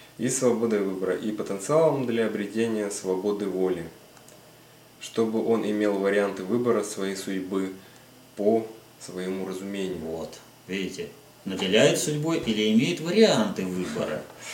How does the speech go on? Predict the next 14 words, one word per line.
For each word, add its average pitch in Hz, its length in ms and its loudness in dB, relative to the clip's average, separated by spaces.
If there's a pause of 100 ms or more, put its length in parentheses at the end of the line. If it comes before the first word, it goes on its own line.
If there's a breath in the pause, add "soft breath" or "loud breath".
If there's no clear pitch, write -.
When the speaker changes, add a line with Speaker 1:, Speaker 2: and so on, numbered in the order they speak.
Speaker 1:
<laughs> - 360 -12
Да, 90 200 -12
тут - 460 -14
Speaker 2:
от 107 100 -2
своей 123 300 6
воли. 90 420 0 (360 loud breath)
И 117 120 -2
как? 92 360 0 (1160 loud breath)
Speaker 1:
"Маленькие 110 560 -2
дети 110 320 -2
наиболее 113 640 2
близки 104 440 -6
к 95 40 -4
Богу, 92 360 -2